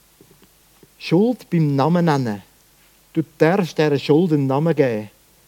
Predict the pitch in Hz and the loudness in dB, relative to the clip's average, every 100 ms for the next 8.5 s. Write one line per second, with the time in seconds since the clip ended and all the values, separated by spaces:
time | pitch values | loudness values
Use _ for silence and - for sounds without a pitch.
0 | - 127 - 135 127 151 170 170 156 202 | -10 -8 -8 -8 0 2 4 2 -2 -2
1 | 165 151 - - _ _ _ _ - 135 | -6 -6 -10 -20 _ _ _ _ -8 0
2 | 147 170 - 170 131 113 135 160 160 - | 2 2 0 -2 0 2 2 0 -2 -4
3 | 143 139 123 - 131 123 117 110 117 139 | -2 -2 -4 -6 -6 -4 -4 -4 -6 -8
4 | 113 _ _ _ _ _ _ _ - 135 | -12 _ _ _ _ _ _ _ -8 -8
5 | - 127 123 156 180 160 165 156 147 143 | -6 -6 2 4 4 2 0 2 2 0
6 | - _ _ _ - 135 123 123 120 165 | -6 _ _ _ -4 -2 0 0 2 0
7 | 175 160 - - 147 123 98 _ - - | 0 -2 -4 0 0 0 -8 _ -12 -8
8 | 131 - 123 110 | -6 -2 -2 -2